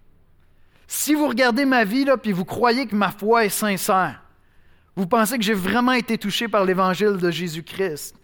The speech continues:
vous allez rester chez moi. » Puis l'apôtre Paul raconte son histoire. Et donc, Dieu avait préparé cette personne-là qui était une personne de paix qui devait recevoir l'Évangile. Et ce que,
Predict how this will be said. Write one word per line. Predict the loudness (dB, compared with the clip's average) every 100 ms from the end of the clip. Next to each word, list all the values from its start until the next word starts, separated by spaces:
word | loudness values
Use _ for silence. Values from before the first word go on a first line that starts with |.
| -20 -20 -10
vous | -4 0
allez | 2 4
rester | 2 0 -4 -6
chez | -4 -4
moi. » | -4 -8 -10 -14 _ _ _ _ _ _ _ _ _ _ _ _ _ _ _ _ _ _
Puis | -8
l'apôtre | -8 -6 -8 -8
Paul | -4 -2
raconte | -2 -6 -10 -10
son | -10
histoire. | -12 -14 -16 -16 -18 _ _ _ _ _ _ _ _ _ -8
Et |
donc, | -4 -4 -6
Dieu | -6 -2 0 0
avait | 0
préparé | -4 -6 -6 -4 -2 -2 -6
cette | -8 -12 -10
personne-là | -10 -8 -8 -6 -8
qui | -8
était | -8 -6 -6 -8 -20 _
une | -10 -10
personne | -6 -6 -6 -6 -6 -4
de | -4
paix | -6 -6 -6
qui | -8
devait | -8 -6 -6
recevoir | -8 -10 -10 -6 -6
l'Évangile. | -6 -6 -8 -10 -8 -10 -12 _ _ _ _ _ _ _ _ _ _ _ _ _ _ _ -20 _ _ _ _ _ _ _ _ _ _ _ _ _ -12
Et | -12
ce | -6
que, | -2 -2